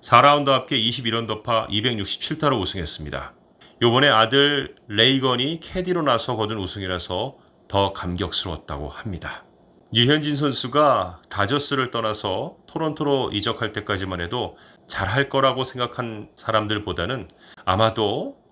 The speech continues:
에이스의 역할을 해내기 어려울 것이다라고 본 일반인들은 물론 전문가들도 엄청나게 많았었습니다. 그런데요, 토론토가요, 류현진이 등판한 열 경기에서 팔 승 이 패를 거두고 있습니다. 그리고 류현진 역시 어제 호투를 하면서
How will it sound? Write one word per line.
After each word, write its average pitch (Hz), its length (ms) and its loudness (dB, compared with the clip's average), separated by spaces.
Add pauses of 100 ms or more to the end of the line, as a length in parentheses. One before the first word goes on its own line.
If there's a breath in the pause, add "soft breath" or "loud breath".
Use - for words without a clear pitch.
(100)
에이스의 135 500 4
역할을 123 1040 2
해내기 175 420 0
어려울 139 480 2
것이다라고 123 760 0
본 120 160 -2
일반인들은 104 840 -2
물론 87 460 -4
전문가들도 110 1080 -2 (120)
엄청나게 80 560 -8
많았었습니다. 76 840 -8 (680 loud breath)
그런데요, 117 640 2
토론토가요, 143 1080 -2 (460 soft breath)
류현진이 202 520 2
등판한 131 540 0
열 90 220 -4
경기에서 113 640 -4
팔 - 200 -12
승 262 220 -2
이 90 220 -4
패를 127 320 0
거두고 85 420 -8
있습니다. 85 440 -8
그리고 135 260 0
류현진 139 480 0
역시 98 360 0
어제 107 460 2
호투를 151 720 -2
하면서 131 580 -2